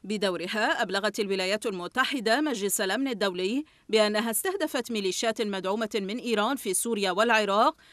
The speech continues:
بضربات جوية لردعها ومنع طهران من شن أو دعم المزيد من الهجمات على أفراد أو منشآت أمريكية.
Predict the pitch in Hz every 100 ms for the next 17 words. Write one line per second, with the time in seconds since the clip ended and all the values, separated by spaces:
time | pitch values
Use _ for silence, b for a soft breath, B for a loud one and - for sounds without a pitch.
0 | B 240 233 262 254 359 320 277 208 214
1 | 202 175 175 208 196 190 196 214 214 254
2 | 285 180 165 160 185 233 226 226 277 214
3 | 170 - 214 202 220 - 175 156 202 196
4 | 185 180 185 226 170 151 156 202 196 196
5 | 202 214 220 196 b b b 190 190 156
6 | 175 - 190 185 180 170 147 208 269 277
7 | - 240 254 247 247 240 - 254 254 196
8 | - 156 147 165